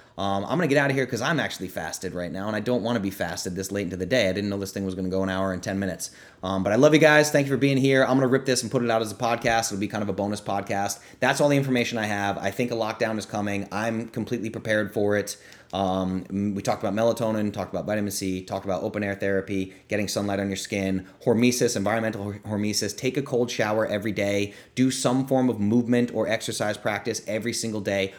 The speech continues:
Remove grains, remove grains, remove grains. That's, like, the number one thing I can tell you. Remove grains because these are the biggest triggers of immune responses. Grains trigger an immune response in the body.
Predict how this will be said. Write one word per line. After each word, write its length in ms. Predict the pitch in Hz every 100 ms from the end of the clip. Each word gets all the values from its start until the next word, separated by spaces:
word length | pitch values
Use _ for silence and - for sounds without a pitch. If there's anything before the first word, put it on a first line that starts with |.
| -
Remove 640 | 107 107 139 147 147 123
grains, 580 | 110 123 135 123 104 87
remove 540 | 101 120 139 139 135 113
grains, 480 | 120 135 117 92
remove 480 | 98 107 135 135 117
grains. 340 | 120 131 107 98
That's, 140 | 98
like, 300 | 117 - -
the 60 | 107
number 280 | 120 156
one 180 | 156 151
thing 160 | 143 143
I 60 |
can 160 | 135 120
tell 200 | 147 127
you. 240 | 110 101 - -
Remove 480 | 107 117 143 135
grains 480 | 107 107 127 156 165
because 260 | 135 117 107
these 160 | 120
are 60 | 135
the 100 | 123
biggest 420 | 101 127 147 151 - -
triggers 500 | - - 151 120 113
of 160 | - 107
immune 260 | 113 127
responses. 540 | 120 110 95 85 67 - - -
Grains 540 | 107 117 151 160 160 - -
trigger 360 | - 180 143 135
an 140 | 131
immune 260 | 123 123 131
response 400 | 127 - 117 -
in 60 |
the 60 | 107
body. 340 | 98 104 78